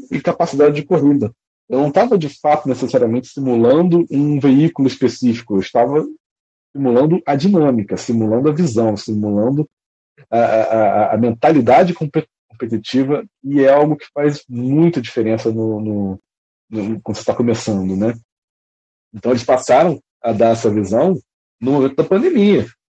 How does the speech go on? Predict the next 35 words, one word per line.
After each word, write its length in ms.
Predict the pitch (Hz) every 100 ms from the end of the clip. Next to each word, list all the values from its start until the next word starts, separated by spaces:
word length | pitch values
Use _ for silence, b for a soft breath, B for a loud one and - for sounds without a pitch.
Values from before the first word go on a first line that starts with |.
| _ _
É, 240 | 110 117 110
lógico 320 | 117 131 -
que 80 | 127
a 20 |
gente 120 | 120
tem 100 | 123
exceções, 600 | 117 139 - 151 143 107
né? 120 | 110
A 40 | 104
gente 140 | -
tem 340 | 117 110 104 - _ _ _ _ -
categorias 680 | - 117 117 117 135 113 107
e 20 |
montadoras 580 | 107 104 95 113 101 101
em 60 |
especial 680 | 104 - - - 110 113 117
que 420 | _ 131 151 151 175
já 220 | 131 131
estavam 760 | 127 - 135 156 127 113 110 95
bem 240 | 113 117
antenadas 540 | 107 104 98 107 110
nisso, 240 | 123 131 147
mas 180 | 147 147
falando 260 | 131 113
de 140 | 113 113
forma 300 | 110 104 95
generalista, 880 | 104 104 101 98 113 147 - - 117 _ _ _ _ _
é, 600 | 113 113 110 107 98 98 - _
foi 120 | 107
ali 220 | 107 107
que 160 | - 139
eles 200 | 139 -
tiveram 360 | 156 127 127
que 280 | 139 165 170 -
recorrer. 680 | 123 131 202 202 220 -